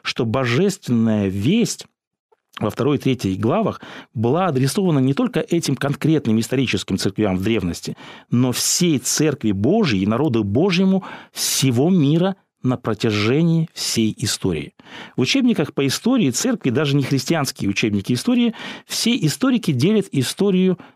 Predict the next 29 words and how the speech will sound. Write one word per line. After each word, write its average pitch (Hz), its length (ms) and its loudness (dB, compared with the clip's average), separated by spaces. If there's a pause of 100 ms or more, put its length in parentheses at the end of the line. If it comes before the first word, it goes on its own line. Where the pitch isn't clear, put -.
на 131 160 0
семь 170 260 0
периодов. 107 540 0
Это 147 180 -2
будет 135 400 0 (300)
период 131 420 0
ранней 120 540 0
апостольской 196 640 0
церкви 190 340 -2 (100)
или 160 180 2
же 113 220 0
апостольский 127 760 -2
период. 175 340 0 (360)
Это - 200 0
период 170 460 2
гонений, 110 680 2 (420)
период 170 420 2
константиновских 143 1160 -2
реформ, 107 640 -2 (300)
период 160 320 0
Средневековья, 123 720 0
период 147 340 0
Реформации, 151 800 0 (280)
период 165 320 2
миссионерский 143 600 0
и 165 220 -2
период 165 420 2
современной 135 560 2
церкви. - 440 -4